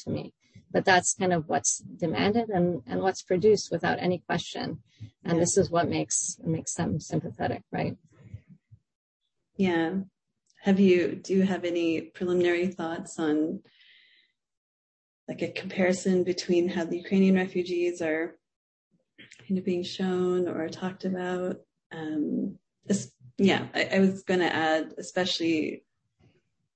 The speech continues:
Speaker 2: um, as I, I've been seeing more and more, maybe just in kind of left media about, um, you know, there, the, there is, like,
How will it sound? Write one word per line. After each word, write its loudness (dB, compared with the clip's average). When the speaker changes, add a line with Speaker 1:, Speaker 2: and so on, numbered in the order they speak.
Speaker 2:
um, -2
as -2
I, -8
I've 4
been 8
seeing 6
more -2
and 2
more, 0
maybe -2
just -4
in -2
kind -4
of -6
left -4
media -2
about, -2
um, -2
you 2
know, 4
there, 2
the, 0
there 6
is, 6
like, -4